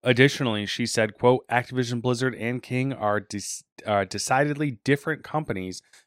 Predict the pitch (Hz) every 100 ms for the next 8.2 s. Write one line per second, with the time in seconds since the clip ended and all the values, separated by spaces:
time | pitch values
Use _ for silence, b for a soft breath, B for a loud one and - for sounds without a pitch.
0 | b 120 104 110 - - 139 156 _ -
1 | 120 127 151 185 - _ _ - - 131
2 | - 139 113 - - 110 110 113 - 113
3 | 113 104 90 78 - _ _ _ 117 117
4 | 107 107 139 135 123 117 110 123 127 98
5 | - 123 117 101 117 120 104 113 120 117
6 | 98 117 - 113 117 - 113 110 117 123
7 | 127 101 98 101 104 117 - 95 107 107
8 | 117 -